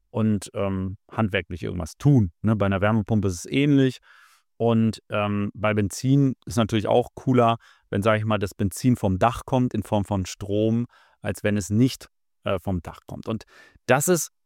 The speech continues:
nur diese einundachtzig Milliarden, das sind Kosten, das Geld ist erstmal weg, also zum größten Teil, haben wir gerade erklärt. Und wenn ich davon jetzt nur die Hälfte oder so schaffen würde, vierzig Milliarden pro Jahr hier reinzubuttern, bei uns zu Hause,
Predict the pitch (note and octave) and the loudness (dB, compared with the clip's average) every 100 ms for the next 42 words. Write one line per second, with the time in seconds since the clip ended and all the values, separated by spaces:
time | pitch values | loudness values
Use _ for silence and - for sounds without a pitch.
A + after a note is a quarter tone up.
0 | _ _ _ - C3 C3 C#3+ C#3 F3 D3+ | _ _ _ 2 4 6 4 4 2 0
1 | - C#3+ C3+ B2 C3+ A2 A#2 G#2+ - A2 | 0 0 2 4 2 2 0 -2 0 0
2 | - - A3 B3+ - - G#2 - A#2 A#2+ | 0 -4 -2 -2 -6 -8 -4 0 0 0
3 | B2 A#2+ G#2+ G#2+ - E2 G2 F2 A#2+ C3 | -2 -2 0 0 -2 -4 -4 0 2 2
4 | - F#2 G2 G2+ C3 G2+ F#2 G2 F2+ - | -2 -4 -2 -2 0 -2 -2 -4 -4 -8
5 | F2+ C#3 - _ _ _ _ _ A#2+ A#2+ | -6 -8 -12 _ _ _ _ _ 4 4
6 | A2 A#2+ C3 - B2 E3 F3 D3 A#2+ - | 4 2 0 0 0 0 0 -2 -4 -2
7 | B2 A2+ A2+ C#3+ G3 - A2 F#2+ F2 E2+ | -2 0 0 2 0 0 0 0 -2 -6
8 | - C3+ C#3 G2+ F#2 F2+ - _ - D3 | -4 0 0 2 0 -2 -6 _ -2 -2
9 | - B2+ G#2+ G#2 A2 C3+ - G2 G#2+ A#2+ | 0 -2 -2 0 0 -2 -2 -2 0 0
10 | G2 G#2+ F#2+ - _ _ - G2+ E3 - | 2 2 0 -4 _ _ -4 -2 -2 -2
11 | B2 F#2 A2 - F#2+ F2+ - _ - G#2 | -4 -2 -4 -2 -2 -4 -12 _ -4 0
12 | C#3+ F#3 C#3+ - G2+ B2 F3 C3+ D#2+ | 2 2 0 -4 0 0 0 -2 -8